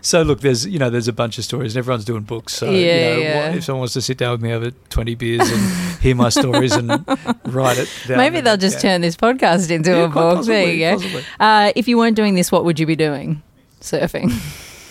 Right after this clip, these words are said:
Speaker 1: I
Speaker 2: No.
Speaker 1: honestly had no other plan. Like, I didn't have a plan.
Speaker 2: Mm.
Speaker 1: I didn't have a plan. It would have been, it would have been a cop-, I, I reckon it would have been a cop-out job,
Speaker 2: Mm.
Speaker 1: something that would have allowed me to surf and hang out.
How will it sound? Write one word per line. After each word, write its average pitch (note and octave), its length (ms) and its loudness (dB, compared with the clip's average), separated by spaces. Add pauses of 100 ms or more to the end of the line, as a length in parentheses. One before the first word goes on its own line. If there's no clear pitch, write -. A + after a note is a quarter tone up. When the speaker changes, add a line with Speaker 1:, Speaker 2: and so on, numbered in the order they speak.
(340)
Speaker 1:
I G#3+ 40 -6
Speaker 2:
No. C#3 200 6
Speaker 1:
honestly D#3 300 2
had B2+ 180 0
no A#2+ 140 0
other A2+ 140 -4
plan. A#2 280 -6
Like, B2 220 -4
I B2 80 -2
didn't A#2+ 240 -4
have A2 160 -4
a A2 80 -6
plan. A2 500 -10
Speaker 2:
Mm. F3 280 -2
Speaker 1:
I C3+ 80 2
didn't B2 340 -6
have A2 140 -4
a A2+ 80 -8
plan. A#2+ 360 -10 (400)
It E3 100 2
would D3+ 180 2
have C3 100 -2
been, C3 380 -2
it F3 80 -4
would D3 120 2
have E3 60 2
been D3+ 80 2
a C3+ 60 0
cop-, - 340 -8
I, D#3+ 140 -2
I E3 140 -4
reckon F3+ 200 0
it B3+ 40 -4
would G3 100 -2
have C#3+ 40 -6
been C#3+ 100 -4
a C3 40 -8
cop-out A2+ 440 -6
job, C3 300 -8 (200)
Speaker 2:
Mm. D#3+ 360 -6
Speaker 1:
something D3+ 280 0
that C#3 100 -2
would C#3+ 140 -8
have A#2 100 -6
allowed A2+ 300 -2
me A2 180 -4 (120)
to A#2 280 -10
surf - 460 -10
and A#2 100 -10
hang A2 220 -8
out. D3 200 -8